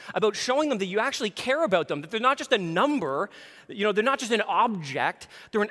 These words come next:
actual human being who have a life and experiences, and so they need to be treated as such. They need to know, you know, I, I, I heard this all the time when I went through seminary. People don't care how much you know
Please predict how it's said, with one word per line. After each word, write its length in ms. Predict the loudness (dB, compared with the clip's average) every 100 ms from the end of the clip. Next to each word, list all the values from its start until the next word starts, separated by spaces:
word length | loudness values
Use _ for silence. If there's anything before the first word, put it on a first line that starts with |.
| 2
actual 400 | 2 2 -2 -4
human 480 | -4 -4 -2 -2 -2
being 500 | -4 -2 0 0 -2
who 160 | 0
have 220 | 2 2 -4 -2
a 80 | 0
life 520 | 2 4 4 2 -4
and 100 | -6
experiences, 1120 | -4 -4 -6 -4 -2 2 2 0 -2 -2 -4 -4
and 100 | -4
so 160 | -2
they 140 | 0 0
need 240 | 0 -4
to 60 | -4
be 100 | -8
treated 560 | -8 -4 -2 0 -2 -4 -10 -4
as 200 | -2 -2
such. 300 | -2 -2 0
They 120 | 0
need 240 | 0 0
to 80 | -2
know, 160 | -4 0
you 100 | 0
know, 40 | -2 -8 -8
I, 60 | -6 -8 -2
I, 240 | 0 2
I 20 | 2
heard 160 | 2
this 140 | 0 0
all 180 | 0
the 60 | 0
time 280 | 2 0 2
when 100 | -2
I 20 |
went 140 | -4
through 80 | -6
seminary. 260 | -6 -6 -6
People 320 | -2 0 2
don't 220 | 2 0
care 240 | 0 2 2
how 100 | 2
much 240 | -2 -2
you 80 | -2
know 380 | 2 4 2